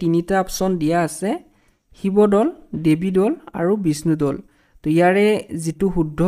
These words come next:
উত্তৰ সেইটো হৈছে শিৱদৌল। আহোমৰ ৰাজবংশৰ শেষৰজন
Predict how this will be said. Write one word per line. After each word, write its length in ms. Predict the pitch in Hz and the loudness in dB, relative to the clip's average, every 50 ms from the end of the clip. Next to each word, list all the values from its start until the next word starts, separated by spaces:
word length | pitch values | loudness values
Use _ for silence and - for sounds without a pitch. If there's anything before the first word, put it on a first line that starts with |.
| 190 185 | 0 0
উত্তৰ 280 | 190 - - 185 226 285 339 - - _ _ | -2 -2 -2 -2 -2 -2 -4 -8 -12 _ _
সেইটো 260 | - 180 185 180 190 185 180 | -6 -6 -4 -2 -2 0 0
হৈছে 280 | 180 175 - - 240 330 359 - - _ _ _ _ | -2 -2 -2 -4 -4 -4 -4 -8 -14 _ _ _ _
শিৱদৌল। 480 | 202 185 175 170 160 160 156 143 135 - 196 - _ _ _ _ _ _ _ _ _ _ _ _ _ _ _ _ _ _ _ _ _ _ _ _ _ _ _ _ _ _ _ _ _ _ _ _ 165 160 | -4 -2 2 2 2 2 2 0 0 -2 -8 -12 _ _ _ _ _ _ _ _ _ _ _ _ _ _ _ _ _ _ _ _ _ _ _ _ _ _ _ _ _ _ _ _ _ _ _ _ -2 2
আহোমৰ 400 | 165 214 240 240 226 208 220 262 339 359 - - 233 208 - 165 | 4 6 6 6 6 6 4 4 2 0 -4 -10 -8 -2 0 2
ৰাজবংশৰ 680 | 160 170 190 196 208 220 226 233 226 226 226 240 247 254 254 247 - | 4 4 2 0 0 0 2 2 0 0 2 4 4 4 4 2 0
শেষৰজন 1200 | - 202 185 - - 214 214 226 226 233 - - - _ - - _ _ - - 185 196 208 220 233 | -4 -8 -8 -4 2 4 4 4 4 2 0 -2 -8 _ -20 -20 _ _ -14 -8 -4 -2 0 2 2